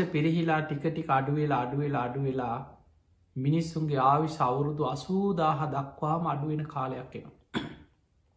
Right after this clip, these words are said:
එහෙම මිනිස්සුන්ගේ ආයුෂ අවුරුදු අසූදාහට අඩු වෙන තැන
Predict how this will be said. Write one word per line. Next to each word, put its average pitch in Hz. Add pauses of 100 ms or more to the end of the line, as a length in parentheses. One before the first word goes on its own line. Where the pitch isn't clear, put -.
(1000)
එහෙම 208
මිනිස්සුන්ගේ 185
ආයුෂ 170
අවුරුදු 165
අසූදාහට 170
අඩු 156
වෙන 202
තැන 127